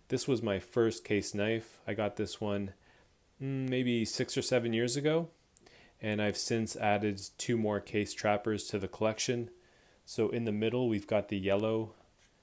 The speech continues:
synthetic smooth trapper,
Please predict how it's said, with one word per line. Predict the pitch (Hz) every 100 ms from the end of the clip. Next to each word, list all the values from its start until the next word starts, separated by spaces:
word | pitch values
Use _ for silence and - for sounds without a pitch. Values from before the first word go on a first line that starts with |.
| _ _ _ _ _ _ _
synthetic | - 117 104 - 113 113 151 - - - _ _ _ -
smooth | - - 110 104 -
trapper, | - 110 104 127 151